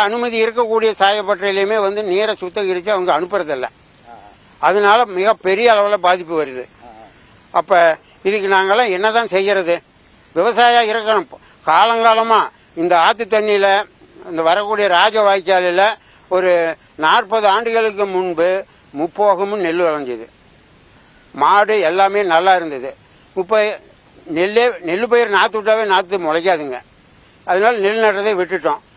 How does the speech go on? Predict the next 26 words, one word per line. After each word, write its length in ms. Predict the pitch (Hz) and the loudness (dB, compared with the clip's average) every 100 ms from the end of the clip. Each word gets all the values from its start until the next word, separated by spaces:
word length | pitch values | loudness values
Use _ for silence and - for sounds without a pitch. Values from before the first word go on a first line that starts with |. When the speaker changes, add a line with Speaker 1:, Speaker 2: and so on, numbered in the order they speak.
| _ _ - | _ _ -2
Speaker 1:
சோளம் 340 | 190 240 233 | 2 2 2
விதைச்சா 280 | 214 196 226 196 | -2 0 -2 0
சோள 200 | 185 214 208 | 2 2 2
பயிரும் 300 | 208 208 202 | 0 0 0
வர்றதில்ல. 400 | 175 175 160 139 139 - - - 156 | 0 0 -2 -4 -6 -10 -20 -12 -6
அந்த 120 | 160 143 | -4 -4
ம-, 160 | 139 143 127 | -2 -2 -2
தண்ணி, 240 | 156 202 214 185 165 | -4 -2 -2 -2 -4
அந்த 160 | 143 139 | -10 -6
தட்டை 220 | 151 160 214 | -4 -4 -6
திங்கிற 280 | 202 196 185 170 160 156 - _ | -4 0 2 2 2 0 -4 _
தீவன 280 | 190 208 202 190 | -4 -2 -4 -4
புல்லு 220 | 196 202 | -4 -2
இருக்கு 180 | 165 175 | -2 -2
இல்லைங்க, 240 | 190 165 - _ _ _ 123 | -2 -2 -8 _ _ _ -4
அதை 140 | 151 190 | -4 -4
திங்கக்கூடிய 560 | 175 196 196 190 190 185 165 | -2 -2 -2 -4 0 0 0
மாடுமோ 480 | 151 170 170 160 156 156 170 _ _ - - | 2 2 0 0 0 0 -4 _ _ -18 -4
அது 120 | 175 185 | -2 0
வந்து 140 | 185 214 175 | -2 -2 -2
மலட்டு 300 | 170 214 240 226 | -2 -2 -4 -4
தன்மை 240 | 208 196 | -2 0
ஆகி 120 | 190 190 | 0 0
போச்சு. 240 | 175 185 196 | -4 -6 -4
இந்த 80 | 180 160 | -2 -2
தண்ணியை 240 | 170 190 | -2 -4